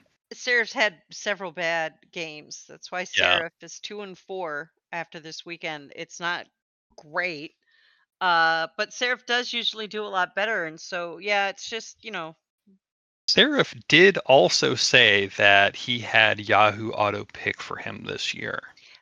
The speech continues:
Speaker 1: But everybody else that did that, they have been doing great.
Speaker 2: Yeah, but it's not a hundred percent, clearly.
Speaker 1: It's not a hundred percent, clearly. <laughs>
Speaker 2: Yeah, 'cause, like, when he makes this,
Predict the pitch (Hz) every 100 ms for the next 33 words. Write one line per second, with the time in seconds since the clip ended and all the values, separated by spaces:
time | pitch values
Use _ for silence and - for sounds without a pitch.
0 | - 302 320 339 330 285 269 - - 330
1 | 233 226 185 202 196 - _ _ 233 254
2 | 196 - 226 214 233 226 - 226 466 587
3 | 123 _ - - _ _ _ _ _ _
4 | _ _ _ _ _ _ _ _ - -
5 | - 135 185 233 202 127 104 95 90 87
6 | 92 - - _ _ _ _ _ _ _
7 | - 117 117 - 123 190 160 160 196 -
8 | 165 - 220 156 - 180 196 117 95 92
9 | 320 - 254 277 285 311 262 262 240 -
10 | 226 196 - 233 220 208 190 202 262 -
11 | 320 - 294 - - - 160 135 - 156
12 | 139 131 139 139 180 139 160 - - 156